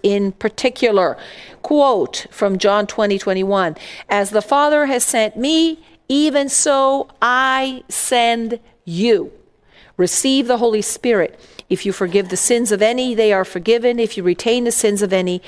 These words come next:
they are retained. If Christ gave his ministers the ability to forgive the eternal penalty of sin, how much more would they be able to remit the penalties of temporal,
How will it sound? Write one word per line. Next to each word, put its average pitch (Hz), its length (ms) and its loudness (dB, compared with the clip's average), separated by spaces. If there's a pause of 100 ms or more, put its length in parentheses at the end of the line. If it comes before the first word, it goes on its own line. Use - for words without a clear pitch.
(160)
they 185 280 2
are 175 200 0
retained. 170 640 -2 (380)
If - 160 -2
Christ 247 380 -2
gave 233 180 2
his 202 160 -2
ministers 196 480 0
the 185 80 2
ability 202 400 2
to 202 80 -6
forgive 180 320 0
the 175 100 2
eternal 226 320 0
penalty 202 320 0
of 175 80 0
sin, 233 260 0
how 247 180 0
much 247 260 -2
more 240 500 4 (360)
would 214 140 2
they 233 140 4
be 226 240 0
able 226 300 2 (160)
to 247 140 -2
remit 226 460 2 (960)
the 214 100 2
penalties 202 500 0
of 190 140 2
temporal, - 720 -2